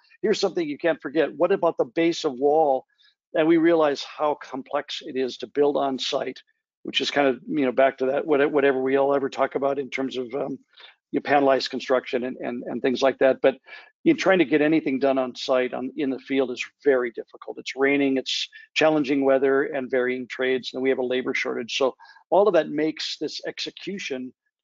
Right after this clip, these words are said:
more difficult than the process we're trying to follow. We know what to do. We know how to build efficient buildings.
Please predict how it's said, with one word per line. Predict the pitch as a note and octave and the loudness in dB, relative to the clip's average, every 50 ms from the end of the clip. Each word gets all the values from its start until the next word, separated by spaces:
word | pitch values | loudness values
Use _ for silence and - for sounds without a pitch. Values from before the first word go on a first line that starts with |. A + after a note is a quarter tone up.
| _ _ _ _ - | _ _ _ _ -2
more | C#3+ C#3+ E3 E3+ | 4 6 6 6
difficult | C3+ C3 D#3+ D#3+ - D#3+ - C#3 C3 - - | 6 4 2 2 0 -2 -2 -2 -2 -2 -2
than | - C#3+ C3 | -4 -4 -4
the | B2+ B2+ | -4 -6
process | - - - D#3 D#3 C#3 - - C#3 - - | -6 -2 0 2 2 2 0 -2 -6 -6 -6
we're | C#3 B2+ | -8 -8
trying | - - C#3 B2+ A#2+ | -6 -4 -6 -4 -6
to | A#2 | -6
follow. | - - C3+ C3 B2+ B2 A#2+ A#2 | -6 -2 0 0 0 0 -2 -2
We | B2+ D3 F3+ F3 | 0 0 2 4
know | E3 E3 F#3 | 4 4 6
what | F3+ E3 D#3 C3 - | 6 6 4 2 0
to | - B2+ | -4 -2
do. | A#2 C3+ C3+ B2 | 0 0 0 0
We | - C3 C3+ | -2 -4 -2
know | C3 C#3 C3+ | 0 0 2
how | A#2+ C#3+ | 2 2
to | C3+ B2+ | 0 0
build | A2 D3+ D#3 D#3+ D#3+ | 4 4 4 6 6
efficient | D3 - - - D3 - - C3 A2+ - | 4 2 0 -2 -2 -2 -2 -4 -2 0
buildings. | D3 D3 C#3+ D3 D3 C#3+ C3+ - | 2 2 2 2 0 -2 -4 -4